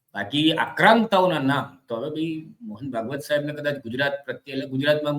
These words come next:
મોદી સાહેબે ના પાડી છે, પણ જોવા જ નહીં. અમદાવાદનું અહેમદ શાહ પરથી જે નામ પડેલું છે, અહેમદાબાદ, એનું કર્ણાવતી કરવાનું આ, આ લોકોએ જ, આ, આ જે ગેંગ છે પોતાની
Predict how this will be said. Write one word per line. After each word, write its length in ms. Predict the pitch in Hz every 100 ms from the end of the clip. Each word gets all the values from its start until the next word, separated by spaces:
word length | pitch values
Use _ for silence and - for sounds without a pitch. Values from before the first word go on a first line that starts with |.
| -
મોદી 260 | 135 147 135
સાહેબે 240 | 139 139
ના 180 | 139 143
પાડી 240 | 123 120
છે, 60 | 123
પણ 180 | 123 117
જોવા 260 | 117 151
જ 40 | 120
નહીં. 200 | 101 104 _ _ _ _ _ _ _ _
અમદાવાદનું 840 | 123 135 170 165 160 147 156 170 190 _ _ _ _ _
અહેમદ 280 | 120 139 160
શાહ 260 | - 135 156
પરથી 260 | 143 131
જે 60 | 135
નામ 200 | 123 127 131
પડેલું 300 | 113 117 110
છે, 140 | 151
અહેમદાબાદ, 640 | 151 101 107 113 113 107 - _ _ -
એનું 220 | 135 165 147 - _
કર્ણાવતી 520 | 151 160 170 151 151
કરવાનું 300 | 135 147 156 156
આ, 100 | 160 151
આ 120 | 175
લોકોએ 360 | 185 180 190 139
જ, 120 | 95 _ _
આ, 160 | _ 117 -
આ 100 | 127
જે 140 | 135
ગેંગ 280 | 127 135 156
છે 120 | 156
પોતાની 440 | 185 147 139 139